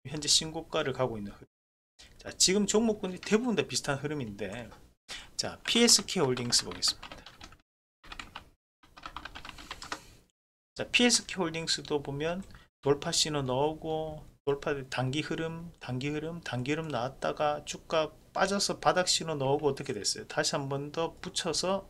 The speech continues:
지금 올려서 전고점 분가 올라왔습니다. 어, 이 차트 상당히 유사하게 많이 봤는데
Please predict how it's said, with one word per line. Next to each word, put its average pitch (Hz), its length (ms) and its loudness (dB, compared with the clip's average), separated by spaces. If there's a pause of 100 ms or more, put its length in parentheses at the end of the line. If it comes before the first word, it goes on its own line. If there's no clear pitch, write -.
(140)
지금 170 480 -2
올려서 196 640 0 (1300)
전고점 165 460 -2
분가 143 240 -6
올라왔습니다. - 720 -4 (600)
어, 196 160 2
이 233 120 0
차트 220 560 2 (160)
상당히 208 380 6
유사하게 147 340 4
많이 123 260 0
봤는데 123 580 -4